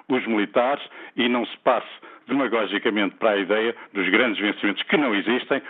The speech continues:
ou para as facilidades que não existem, como essa senhora disse, negativamente. Ora, eh, eu achava que,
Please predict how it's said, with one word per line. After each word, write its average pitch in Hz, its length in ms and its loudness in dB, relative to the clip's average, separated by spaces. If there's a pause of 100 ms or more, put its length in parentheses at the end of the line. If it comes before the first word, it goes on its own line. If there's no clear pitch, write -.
(100)
ou 117 100 2
para 117 200 0
as - 80 -6
facilidades 110 600 -2 (140)
que 156 160 2
não 127 220 0
existem, 101 520 0 (360)
como 110 180 2
essa 107 300 -2
senhora 107 320 0
disse, 117 260 -2 (920)
negativamente. 123 760 -4 (580)
Ora, 113 300 2 (100)
eh, 120 260 0
eu 151 160 0
achava 104 420 0
que, 117 420 0